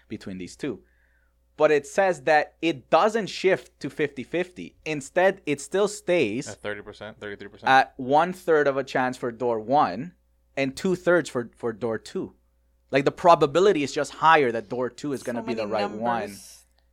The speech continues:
Speaker 1: simply based.
Speaker 2: But why is a door two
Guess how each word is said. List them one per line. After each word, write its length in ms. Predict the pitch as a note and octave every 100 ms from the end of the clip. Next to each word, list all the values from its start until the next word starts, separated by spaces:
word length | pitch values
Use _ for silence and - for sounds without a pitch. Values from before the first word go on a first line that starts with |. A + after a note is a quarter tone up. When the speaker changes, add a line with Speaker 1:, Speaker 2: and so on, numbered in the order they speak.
| _ _
Speaker 1:
simply 580 | - - E3 D#3+ D3 C#3+
based. 800 | A#2 - C3+ C#3+ A2 - - - _ _
Speaker 2:
But 140 | G#2
why 220 | G#2 A2+
is 100 | A#2
a 100 | A2+ - -
door 180 | G#2+
two 460 | G#2 - G#2+ G2+ G2